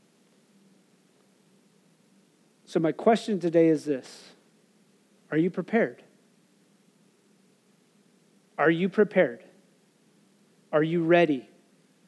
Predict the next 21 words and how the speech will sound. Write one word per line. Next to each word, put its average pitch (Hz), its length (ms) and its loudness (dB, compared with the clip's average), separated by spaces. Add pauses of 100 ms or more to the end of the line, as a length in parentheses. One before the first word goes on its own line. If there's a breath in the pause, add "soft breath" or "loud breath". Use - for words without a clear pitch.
(380)
And 156 80 -2
Christians, 202 420 2
I 175 80 6
believe 180 300 2
that 170 100 -10
this 165 180 -6
is 180 60 -2
a 165 60 0
question 180 400 0
we 175 100 4
all 180 140 2
have 180 180 -2
to 202 80 -4
ask 180 260 -2
for 180 140 -2
ourselves 170 600 -4 (520)
as 143 160 -8
well. 160 280 -2 (840)
Am 143 100 -4
I 214 100 0
prepared? 220 500 -4